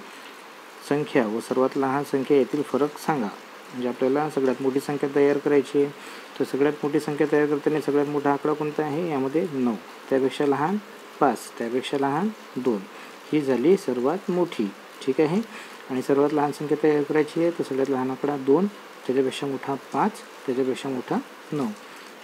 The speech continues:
आणि यांची फरक विचारला, फरक म्हणजे वजाबाकी. बारातून नऊ गेले, तीन राहिले. आणि <clears throat> इथे बघा, इथे एकक स्थानचा अंक तीन आहे आणि यामध्ये इथे सहा आहे, इथे सहा आहे, इथे दोन आहे.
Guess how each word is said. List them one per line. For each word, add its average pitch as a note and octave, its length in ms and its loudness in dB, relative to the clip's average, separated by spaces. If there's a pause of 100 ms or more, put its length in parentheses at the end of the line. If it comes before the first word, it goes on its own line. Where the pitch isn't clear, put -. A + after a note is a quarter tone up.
आणि C3 120 0
यांची D3 300 2
फरक F3 440 0
विचारला, D3 340 2
फरक C3 280 0
म्हणजे D#3 240 -2
वजाबाकी. E3 580 2 (460)
बारातून C3 420 0
नऊ C#3+ 180 -2
गेले, D3 280 0 (520)
तीन B2+ 160 2
राहिले. C3+ 400 0 (1120)
आणि C#3 300 0 (340)
<clears throat> - 460 -2
इथे C#3+ 220 4
बघा, D3 260 4 (120)
इथे C#3+ 160 2
एकक C#3+ 300 2
स्थानचा C#3+ 340 -4
अंक C#3+ 140 -2
तीन D#3+ 320 2
आहे C#3+ 260 -2 (100)
आणि B2+ 200 -2
यामध्ये C3+ 440 2
इथे C#3+ 320 2
सहा C#3 320 -2
आहे, C#3+ 380 0
इथे C#3+ 200 0
सहा C#3+ 360 -4
आहे, D3 140 -2
इथे C#3+ 200 2
दोन E3 260 0
आहे. D3+ 120 -4